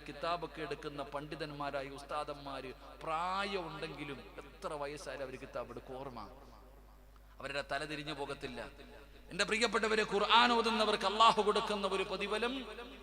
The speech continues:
എന്റെ പ്രിയപ്പെട്ട സഹോദരങ്ങളെ, ഭാര്യയെയും മക്കളെയും തിരിച്ചറിയാൻ പറ്റാത്തൊരവസ്ഥ, തന്റെ ഔറത്തുകളിൽ മറ്റുള്ളവർ തൊടുന്നൊരവസ്ഥയിലേക്ക് എത്തുന്ന വളരെ പരിതാപകരമായ ഒരു അവസ്ഥ. അള്ളാഹു നമ്മളെ കാക്കുമാറാകട്ടെ.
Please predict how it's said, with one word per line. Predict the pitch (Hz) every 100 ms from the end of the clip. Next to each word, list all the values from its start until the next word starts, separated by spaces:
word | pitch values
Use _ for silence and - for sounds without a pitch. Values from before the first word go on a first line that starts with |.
| -
എന്റെ | 202 220
പ്രിയപ്പെട്ട | 226 254 240 226
സഹോദരങ്ങളെ, | 208 202 190 233 226 220 214 208
ഭാര്യയെയും | 196 202 226 240 226 220
മക്കളെയും | 208 214 226 220 214
തിരിച്ചറിയാൻ | 196 214 226 233 226 214 208
പറ്റാത്തൊരവസ്ഥ, | 208 208 202 202 202 214 226 190 156 - 202 180 143 - 196 160 -
തന്റെ | 165 220
ഔറത്തുകളിൽ | 208 220 240 233 226 220
മറ്റുള്ളവർ | 214 202 226 240 226 220
തൊടുന്നൊരവസ്ഥയിലേക്ക് | 214 214 226 233 208 208 208 233 220 214 208
എത്തുന്ന | 208 226 214 190
വളരെ | 190 208 226
പരിതാപകരമായ | 180 196 214 226 254 247 247 226 214 208 190
ഒരു | 180
അവസ്ഥ. | 170 -
അള്ളാഹു | 147 185 196 196
നമ്മളെ | 196 190
കാക്കുമാറാകട്ടെ. | 185 190 196 190 175 170 160 160